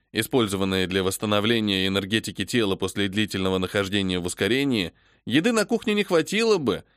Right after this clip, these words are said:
а я была бы похожа на небольшого сомика с раздувшимся животом. Но на этот раз дело ограничилось очередным выговором от повара и обещанием пожаловаться на меня родителям. Утренняя тренировка с подругами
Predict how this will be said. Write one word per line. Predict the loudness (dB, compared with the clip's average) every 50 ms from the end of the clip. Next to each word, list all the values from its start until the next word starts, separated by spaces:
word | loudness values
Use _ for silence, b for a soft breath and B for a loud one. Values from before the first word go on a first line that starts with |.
| _ _ _
а | 0 2 2 4
я | 4 4 4
была | 4 4 4 4 4
бы | 2 2
похожа | 2 0 0 2 4 2 4 4 4 2
на | 2 2 2
небольшого | 2 2 4 4 4 2 4 2 2 4 2 2
сомика | 2 2 0 0 2 0 0 0 2 2 2 2
с | 2 2
раздувшимся | 2 2 2 2 2 0 0 2 0 -2 -2 0 0 -2
животом. | 0 0 0 -2 -2 -4 -4 -10 -10 -10 -14 _ _ _ _ _ _ _ _ _ _ _ _ _ _ _ -6
Но | -2 0 2 2
на | 4 2 2
этот | 2 0 0 0 0 0
раз | 0 0 0 0 -4 -6
дело | -4 0 2 2 4 4 4 2
ограничилось | 2 2 2 2 2 2 2 2 2 2 2 2 2 0 -2 -4
очередным | -2 0 0 2 2 2 2 2 2 2 2 2 2
выговором | 2 2 2 2 2 2 4 2 2 2
от | 0 0 0
повара | 2 2 4 4 4 4 4 4 2
и | 0 0 0
обещанием | 2 2 2 2 0 0 2 2 2 4 4 2 2 2
пожаловаться | 2 0 2 2 4 4 4 4 4 2 2 0 0 0
на | 0 2
меня | 2 2 4 4
родителям. | 2 2 0 -2 -4 -6 -8 -14 -14 -16 _ _ _ _ _ _ _ _ _ _ _ _ _ _ _ _ _ _ _ _ _ _ _ _ _ 0
Утренняя | 2 2 2 4 2 2 2 4 4 2 2
тренировка | 0 0 0 2 2 2 2 0 -2 -4
с | -4
подругами | -2 -2 0 2 0 0 2 0 0 2 0 0